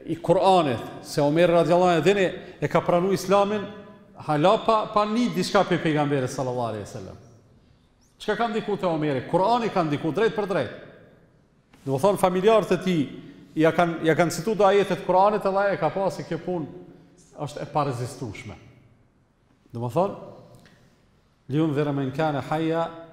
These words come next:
ai i cili ka gjallëri ose ka para dispozita që z-, zemra e tij me mbijetu. Qysh me mbijetu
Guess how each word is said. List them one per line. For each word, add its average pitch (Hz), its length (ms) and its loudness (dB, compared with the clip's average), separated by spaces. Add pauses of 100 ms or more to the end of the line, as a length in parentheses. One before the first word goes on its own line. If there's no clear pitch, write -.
ai 165 260 -2
i 139 100 -4
cili 147 340 -4 (1120)
ka 156 160 2
gjallëri 147 520 0 (400)
ose 160 260 -2 (100)
ka 185 180 4 (140)
para 202 320 4
dispozita 160 640 -2
që 156 160 -4
z-, 123 320 -8
zemra 165 360 0
e 147 100 -4
tij 196 180 -6
me 175 100 -2
mbijetu. 147 640 -2
Qysh 208 240 -8
me 202 100 -4
mbijetu 180 540 -2